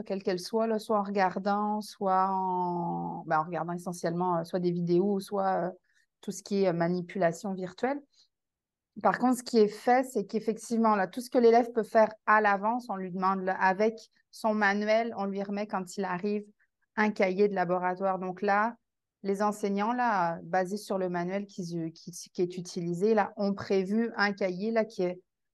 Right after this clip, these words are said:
qui, euh, contient l'ensemble des laboratoires que l'élève, euh, doit faire pour, euh, pour son code de cours. Et avant chaque venue en laboratoire, il doit compléter, euh, un, un travail préparatoire.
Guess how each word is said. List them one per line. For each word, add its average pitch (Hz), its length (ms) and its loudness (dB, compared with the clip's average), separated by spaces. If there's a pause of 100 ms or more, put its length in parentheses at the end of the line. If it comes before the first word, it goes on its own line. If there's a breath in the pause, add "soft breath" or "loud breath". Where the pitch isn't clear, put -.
(500)
qui, 214 360 0
euh, 180 320 2
contient 208 480 0
l'ensemble 208 340 2
des 220 60 2
laboratoires 190 640 2
que 208 100 -6
l'élève, 185 400 0
euh, 175 160 0
doit 180 240 0
faire 208 220 -2 (100)
pour, 180 180 -4
euh, 170 120 2
pour 180 180 -12
son 180 220 -4
code 185 280 -2
de 175 120 2
cours. 247 400 -2 (360 soft breath)
Et 214 140 8
avant 208 240 6
chaque 226 340 0 (140)
venue 208 720 0 (160)
en 185 140 -10
laboratoire, 175 720 2
il 208 120 -4
doit 202 220 4
compléter, 190 680 -2
euh, 170 200 2 (580)
un, 160 380 -6
un 180 100 2
travail 190 460 4
préparatoire. 175 840 -2